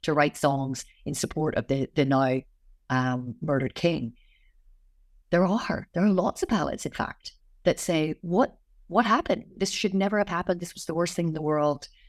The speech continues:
We should never have murdered our king." So there's actually, that really surprised me when I discovered how many ballads were in existence that were, took a very strong royalist bent. Um, the other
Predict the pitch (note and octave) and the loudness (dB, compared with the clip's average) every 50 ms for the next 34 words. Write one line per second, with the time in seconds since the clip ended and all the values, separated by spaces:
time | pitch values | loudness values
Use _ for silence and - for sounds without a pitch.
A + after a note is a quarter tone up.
0 | - _ - D#3+ - E3 D#3+ D#3 D#3+ D#3 D3+ C3 D3 C3+ C#3+ C#3 C#3+ C#3 C#3+ C3+ | -12 _ -4 -2 -2 -2 0 0 0 0 0 0 0 -2 -2 -2 -2 -2 -2 -2
1 | C3+ B2+ - - D3+ D3 C3+ A#2+ G2+ - _ _ _ _ _ _ _ - - - | -4 -4 -2 -2 0 0 0 -2 -4 -6 _ _ _ _ _ _ _ -20 -20 -20
2 | _ - - _ _ _ _ - - G3 F#3+ F#3+ G3+ A#3 A#3+ - - G3 G3+ G3 | _ -20 -20 _ _ _ _ -2 0 2 2 4 2 2 0 0 2 2 2 4
3 | - F#3+ A3 G#3+ G#3 - - - - D#3 E3 E3 F3 - - - B2 - - - | 4 4 2 2 2 0 -2 -4 0 0 2 2 0 -2 -4 -6 -8 -8 -8 -12
4 | _ _ _ _ - - D#3 D#3 D3+ C#3+ D#3+ - - D#3 D3 D3+ D3+ D3+ - - | _ _ _ _ -6 -2 0 2 2 2 0 0 0 0 0 0 -2 -4 -4 -4
5 | E3+ F3 F3+ F3 D#3+ D#3 D3+ - D3 C#3 C#3 C#3+ C#3 B2 - - - _ _ _ | -2 0 0 0 0 0 0 2 2 2 2 0 -2 -4 -8 -12 -16 _ _ _
6 | _ _ - - D#3+ D#3 D3+ - D3+ D3+ D3 C3+ - D#3+ D3+ - - - D#3 C#3+ | _ _ -8 -2 0 2 2 2 2 0 0 0 0 0 -2 0 0 0 0 0
7 | - - - C3+ - D3 C#3+ - - - - D3+ D3 - - D#3 E3 E3 E3 F3 | 0 0 0 0 0 0 -2 -2 -4 -2 -2 -2 -2 -2 -2 0 0 2 0 0
8 | E3+ - - E3 D3+ D3 D3 C#3 C3 D3 D3 D3 D3 D3+ C#3+ C#3+ C3+ B2+ - - | -2 -2 -2 0 0 0 -2 -4 -4 -2 0 0 2 2 0 0 -2 -4 -8 -8
9 | _ - C3 C3+ C3+ A#2+ - - - - - _ _ _ _ _ _ _ _ _ | _ 0 0 2 2 0 -2 -6 -12 -16 -20 _ _ _ _ _ _ _ _ _
10 | _ - - - - _ _ - E3+ F3 F3 E3 D#3+ E3 D#3+ F3 F3 - _ _ | _ -20 -20 -20 -20 _ _ 0 2 2 2 2 0 -2 -10 -12 -14 -18 _ _
11 | _ - - _ _ _ _ _ _ _ _ _ _ _ _ - G#3+ A3+ B3 D4 | _ -20 -20 _ _ _ _ _ _ _ _ _ _ _ _ 4 6 6 6 6
12 | E4 E4+ D#4 C#4+ - - | 6 6 4 4 2 -2